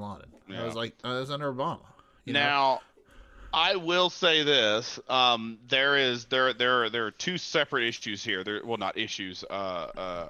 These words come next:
Speaker 2: framing, frames of the situation. You've got the moral, um, implications, which is like, yes, I agree. Uh, we should stop Russia from fucking with a sovereign democracy. Like, I get that.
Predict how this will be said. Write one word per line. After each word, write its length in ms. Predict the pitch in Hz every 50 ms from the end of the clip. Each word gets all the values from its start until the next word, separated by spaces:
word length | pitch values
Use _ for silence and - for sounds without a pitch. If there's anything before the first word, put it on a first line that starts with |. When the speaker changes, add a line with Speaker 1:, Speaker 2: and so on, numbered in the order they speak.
| -
Speaker 2:
framing, 540 | - - - 139 127 120 113 104 95 90 90 - _ _ _
frames 440 | - - - 123 113 110 101 98 -
of 80 | 101 92
the 40 |
situation. 560 | - - 104 - - 107 98 92 - - 85 85 - - - - _ _
You've 140 | - 117 113
got 180 | 127 120 117
the 80 | - 123
moral, 840 | 120 127 139 151 165 175 185 175 160 139 123 110 104 98 95 98 _ _ _ _ _ _ - - - - - - - - - - - - - -
um, 460 | 117 113 110 104 101 101 104 - - _ _ -
implications, 840 | 120 110 113 104 - 127 117 107 - - 98 95 95 95 - - -
which 240 | - 110 110 - -
is 160 | 117 110 107
like, 240 | 117 107 104 104 -
yes, 220 | 123 107 101 -
I 140 | 123 113 107
agree. 520 | 107 98 104 113 113 110 104 95 92 90 - - - - _ _ -
Uh, 460 | - 101 104 101 95 95 92 92 85 - -
we 120 | 113 113
should 200 | 110 - - -
stop 340 | - - - 110 107 107 - _ _ _ 135
Russia 400 | 127 123 110 104 - - 107 98
from 380 | - - 104 98 98 95 - _ _ - - _ - - 98
fucking 420 | - - - 117 110 - 110 101
with 180 | 98 98 95 -
a 40 | 98
sovereign 380 | - - 107 101 95 95 90
democracy. 640 | 87 92 101 117 110 101 - - 92 - - - 90
Like, 220 | 90 92 92 92 -
I 60 | 95
get 280 | 92 - 101 104 - -
that. 260 | 127 135 135 139